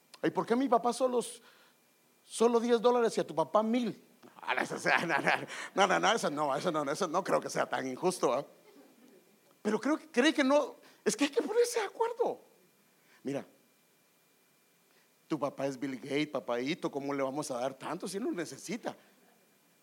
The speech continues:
Pero tu, el otro papá es el señor de los mosqueteros allá en Guatemala. Entonces este está sencillo su, su situación económica. Entonces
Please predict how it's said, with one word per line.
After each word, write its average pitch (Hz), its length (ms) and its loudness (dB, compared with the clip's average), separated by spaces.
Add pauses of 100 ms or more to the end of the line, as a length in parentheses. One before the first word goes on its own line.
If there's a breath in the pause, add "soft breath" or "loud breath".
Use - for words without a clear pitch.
(220)
Pero 165 260 2
tu, 160 160 -6 (380)
el 156 120 -4
otro 185 240 -2
papá 185 420 0
es 311 160 -2
el 147 320 -6 (140)
señor 165 360 -4
de 190 100 0
los 170 120 -2
mosqueteros 156 640 -4
allá 147 100 0
en 170 80 -2
Guatemala. 185 680 -6 (760 soft breath)
Entonces - 280 -8
este 202 160 -4
está 285 260 -4
sencillo 202 680 -4
su, 151 260 -2
su 135 160 -8
situación 147 440 -4
económica. 175 600 -4 (640 soft breath)
Entonces 175 420 -2